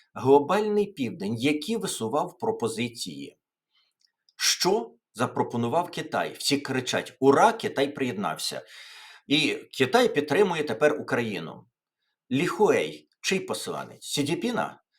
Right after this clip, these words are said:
Сі Цзіньпін висунув дванадцять пунктів мирного плану. Вона, Зеленський, каже: «Ой, мені там щось подобається». Що тобі там подобається, хлопчику?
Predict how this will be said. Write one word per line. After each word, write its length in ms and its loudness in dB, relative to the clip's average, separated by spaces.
Сі 160 -2
Цзіньпін 280 2
висунув 380 2
дванадцять 540 0
пунктів 360 -2
мирного 360 0
плану. 380 -2
Вона, 180 2
Зеленський, 320 0
каже: 160 2
«Ой, 120 0
мені 180 -2
там 140 -4
щось 180 -8
подобається». 580 -4
Що 160 -2
тобі 180 -8
там 180 -8
подобається, 640 -8
хлопчику? 480 -8